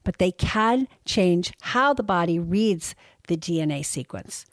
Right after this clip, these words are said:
So how does this work? There are chemicals called histones that create different phenotypes in different cells from the same underlying D N A sequence. These histones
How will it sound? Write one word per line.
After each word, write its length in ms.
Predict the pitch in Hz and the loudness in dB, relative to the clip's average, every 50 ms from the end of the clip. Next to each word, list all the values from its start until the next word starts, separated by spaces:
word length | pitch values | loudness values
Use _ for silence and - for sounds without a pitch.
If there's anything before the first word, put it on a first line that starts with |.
| _ _ _ _ _ _ _ _ _ _ - - | _ _ _ _ _ _ _ _ _ _ -20 -12
So 180 | - - - 170 | -6 -4 -2 -2
how 240 | 160 - 202 196 190 | -2 0 0 0 2
does 180 | 196 180 - | 2 0 0
this 240 | - 175 160 - - | 0 0 0 0 0
work? 380 | 190 190 226 285 - - - - - _ _ _ _ _ _ _ _ _ _ _ _ _ _ - | 2 2 2 0 -2 -6 -16 -18 -20 _ _ _ _ _ _ _ _ _ _ _ _ _ _ -4
There 100 | 202 185 | -2 -2
are 40 | - | -2
chemicals 580 | - - - 214 208 233 - 285 262 269 - | 0 0 0 0 0 0 2 0 0 0 -2
called 320 | - - - 165 156 185 - | -6 -6 -2 -2 -2 -2 -4
histones 920 | - - - - 202 - - - 202 175 170 175 180 175 - - - - _ _ _ - - - - - | -6 -4 -2 0 0 0 0 0 0 0 0 -2 -4 -6 -10 -14 -18 -20 _ _ _ -20 -20 -20 -10 -4
that 160 | - 196 - - | -2 -2 -2 -2
create 440 | - 220 196 185 175 - - 160 | 0 2 2 2 2 0 -4 -4
different 420 | - 220 226 - - 294 - - - | -2 0 0 0 0 -2 -2 -4 -6
phenotypes 1300 | - - - - - 277 285 320 330 330 302 262 190 175 170 - - - 190 160 151 160 - - - - | -12 -12 -8 -2 0 2 4 6 6 6 4 4 4 2 0 -2 -6 -6 -6 -4 -6 -6 -8 -10 -10 -6
in 180 | - 190 196 | -4 -4 -4
different 420 | 185 - 208 208 - 196 170 170 - | -2 -2 -4 -2 -2 -4 -4 -4 -4
cells 640 | - - - 269 247 226 190 160 147 147 170 - - - - - - | -4 -2 2 2 4 4 4 2 2 0 -4 -6 -10 -14 -18 -20 -14
from 220 | - - 247 202 196 | -6 -2 -2 0 0
the 100 | 190 202 | 0 0
same 600 | - - - - - 233 233 240 262 285 277 - - | 0 0 0 0 2 2 4 4 4 2 2 0 0
underlying 760 | 214 214 220 208 220 208 202 180 180 175 175 170 175 185 - _ - | 0 0 0 0 0 0 0 0 0 0 0 0 0 -2 -6 _ -2
D 180 | 185 180 180 | 0 2 2
N 100 | 175 175 | 2 2
A 140 | 165 156 156 | 2 0 -2
sequence. 800 | 165 - - 180 170 - - - 117 - - - - - 143 - _ _ _ _ - - - - - - - | -2 -4 -4 -4 -6 -6 -6 -8 -10 -10 -10 -14 -16 -16 -16 -18 _ _ _ _ -20 -20 -20 -20 -20 -6 -2
These 240 | 233 233 220 - | 0 0 0 0
histones 720 | - - 285 320 - - - - - 185 165 175 170 175 170 | 0 2 2 2 2 0 0 0 2 2 4 4 2 0 -2